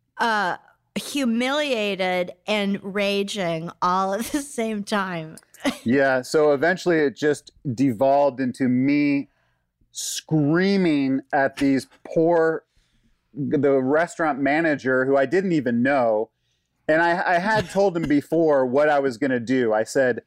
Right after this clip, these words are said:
Speaker 2: "I'm gonna do this thing. I'm gonna scream at you. Don't get your <laughs> feelings hurt. Don't get upset. But I'm gonna fucking rip you apart." And he was like, "Oh, cool. Yeah, that'll be funny. That'll be funny." And so
Speaker 1: And
Speaker 2: to
Speaker 1: all
Speaker 2: his,
Speaker 1: the waiters. <laughs>
Speaker 2: yeah,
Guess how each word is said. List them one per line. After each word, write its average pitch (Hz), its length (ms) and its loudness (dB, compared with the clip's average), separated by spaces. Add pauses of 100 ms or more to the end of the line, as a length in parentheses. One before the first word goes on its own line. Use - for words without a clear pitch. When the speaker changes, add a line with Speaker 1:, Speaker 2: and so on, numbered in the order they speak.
(300)
Speaker 2:
"I'm 131 140 0
gonna 156 220 2
do 156 180 0
this 151 220 -2
thing. 139 360 -2
I'm 127 200 0
gonna 135 200 0
scream 175 640 -2
at 147 120 0
you. 123 360 -2 (340)
Don't 156 220 2
get 185 160 0
your 170 120 0
<laughs> - 140 -8
feelings 214 460 0
hurt. 175 360 0
Don't 185 260 2
get 180 160 2
upset. 147 600 0 (640)
But 143 280 2
I'm 156 200 0
gonna 147 260 0 (300)
fucking 151 460 0
rip 139 240 0
you 139 180 2
apart." 127 420 0
And 123 80 -6
he 131 60 0
was 120 120 0
like, 131 180 0
"Oh, 165 120 2
cool. 165 320 2
Yeah, 151 180 2
that'll 147 160 2
be 156 100 -2
funny. 139 260 0
That'll 123 160 0
be 123 100 -2
funny." 120 320 -4 (280)
And - 100 0
so - 140 0
Speaker 1:
And 320 120 2
Speaker 2:
to - 100 2
Speaker 1:
all 349 220 2
Speaker 2:
his, 349 200 0
Speaker 1:
the 330 60 -4
waiters. 277 840 -4
<laughs> - 40 -6
Speaker 2:
yeah, 165 360 2